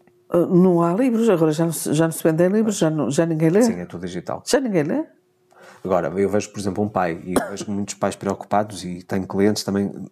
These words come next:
Speaker 2: severamente preocupados com essa questão da, da, do, dos dispositivos. Ahm, existem aplicativos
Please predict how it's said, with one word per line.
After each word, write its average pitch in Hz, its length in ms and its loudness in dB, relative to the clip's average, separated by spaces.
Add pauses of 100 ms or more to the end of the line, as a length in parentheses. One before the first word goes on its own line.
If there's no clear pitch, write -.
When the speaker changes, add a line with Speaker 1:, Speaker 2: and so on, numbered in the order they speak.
(280)
Speaker 2:
severamente 107 640 0
preocupados 101 440 -2
com 101 120 -6
essa 95 160 -6
questão 101 240 -4
da, 92 180 -4
da, 85 220 -8
do, 87 200 -8
dos 90 200 -10
dispositivos. - 640 -12 (580)
Ahm, 92 580 -4 (1700)
existem 120 380 2
aplicativos 110 960 -2